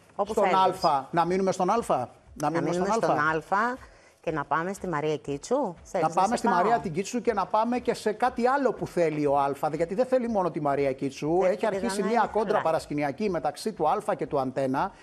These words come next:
Speaker 2: για δύο πρόσωπα τα οποία αναδείχθηκαν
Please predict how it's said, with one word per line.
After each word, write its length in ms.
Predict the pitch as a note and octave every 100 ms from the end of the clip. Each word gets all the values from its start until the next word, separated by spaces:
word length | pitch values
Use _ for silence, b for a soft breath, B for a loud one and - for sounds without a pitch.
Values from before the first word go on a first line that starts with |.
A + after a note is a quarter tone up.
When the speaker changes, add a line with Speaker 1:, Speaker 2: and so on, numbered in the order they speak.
| B B
Speaker 2:
για 240 | B2+ D3
δύο 240 | B2+ A#3+ B3
πρόσωπα 720 | F#3+ E3+ D#3+ C#3 D3 D3+ G#3 B B B
τα 120 | - F3
οποία 480 | E3+ A3 C4 C4 C4
αναδείχθηκαν 880 | E3+ E3+ D3+ C4 - D3 F#3 B3